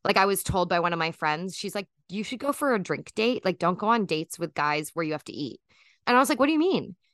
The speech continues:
And she's like, "What do you mean?" And that was the first, this was, like, when I was a teenager and I was like, "Oh my God, I'm an ugly eater. Like, people are ugly criers. I'm an ugly eater." Um, <laughs> and then, I mean, a more glamorous, I mean,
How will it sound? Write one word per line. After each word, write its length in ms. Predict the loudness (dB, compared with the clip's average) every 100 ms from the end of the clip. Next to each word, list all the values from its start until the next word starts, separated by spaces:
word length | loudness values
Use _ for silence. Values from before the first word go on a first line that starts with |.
| _
And 100 | -6
she's 120 | -4 -4
like, 120 | -2
"What 100 | 0
do 60 |
you 160 | 2 2
mean?" 380 | 2 0 -4 -12 _ _ -4
And 120 | 0
that 100 | 0
was 100 | -2
the 80 | -6
first, 260 | -6 -4
this 120 | -6 -6
was, 120 | -4
like, 220 | -4 -6 _
when 140 | -2 0
I 80 |
was 120 | 0 -2
a 40 |
teenager 420 | -6 -4 -2 -2
and 100 | -2
I 60 | -2
was 100 | -2
like, 120 | -4
"Oh 80 | -4
my 140 | -2
God, 160 | -2 -2
I'm 120 | -2
an 60 | -4
ugly 280 | -4 -4 -2
eater. 360 | 0 -2 -4 -4
Like, 180 | -4 -2
people 180 | 0 4
are 100 | 4
ugly 200 | 2 0
criers. 520 | 0 0 0 -2 -4 -6
I'm 160 | -4
an 80 | -2
ugly 260 | -4 -4 -4
eater." 400 | -4 -6 -8 -12 _ -20 -20 -20 -18 2
Um, 420 | 8 8 8 6 4
<laughs> 140 | 4
and 240 | 2 2 2
then, 360 | 2 2 0 -4 -12 -6 0
I 80 | 2
mean, 240 | 2 -2 -2
a 80 |
more 760 | -2 0 2 2 2 2 -4 -8 _ -10
glamorous, 960 | -2 0 0 -2 -2 -2 -4 -8 -10 -16 _ _ _ _
I 80 | -4
mean, 240 | -2 -4